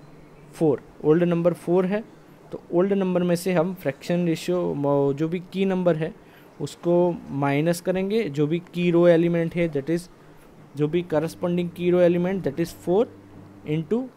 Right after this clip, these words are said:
one, so यहाँ पे answer आएगा ज़ीरो।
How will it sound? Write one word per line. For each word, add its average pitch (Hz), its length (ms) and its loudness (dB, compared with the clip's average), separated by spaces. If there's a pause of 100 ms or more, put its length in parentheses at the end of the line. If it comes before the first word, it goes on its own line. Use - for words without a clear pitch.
(100)
one, 135 220 0 (100)
so - 140 -10
यहाँ 135 240 -2
पे 151 120 -2
answer 135 300 -4
आएगा 143 400 -2
ज़ीरो। 135 480 -6